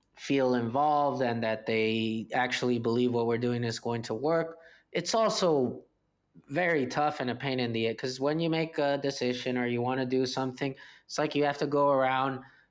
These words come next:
convincing ten people that it's the right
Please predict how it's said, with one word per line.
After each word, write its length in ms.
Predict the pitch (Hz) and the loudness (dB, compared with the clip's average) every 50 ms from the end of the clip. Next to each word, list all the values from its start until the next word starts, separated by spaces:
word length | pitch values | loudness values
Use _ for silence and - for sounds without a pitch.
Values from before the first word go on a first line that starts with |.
| _ _ - | _ _ -10
convincing 1000 | - - 143 131 123 127 147 156 160 160 156 - - 127 120 117 110 110 104 - _ _ _ _ _ - | -6 -4 -2 -2 0 0 0 0 0 0 0 0 0 0 0 -2 -2 -4 -8 -12 _ _ _ _ _ -4
ten 300 | - 175 160 151 139 123 | -2 0 0 0 -2 -2
people 580 | - - 165 160 156 - 110 104 101 101 - - _ _ _ _ - | -2 0 0 0 0 0 0 0 -2 -2 -6 -14 _ _ _ _ -6
that 160 | - 131 127 127 | -2 0 0 0
it's 220 | 131 127 131 - | 0 -2 -2 -2
the 100 | - 127 | -2 0
right 600 | 120 123 131 131 131 131 127 123 117 110 - - | 0 2 2 2 2 2 2 2 0 0 -4 -10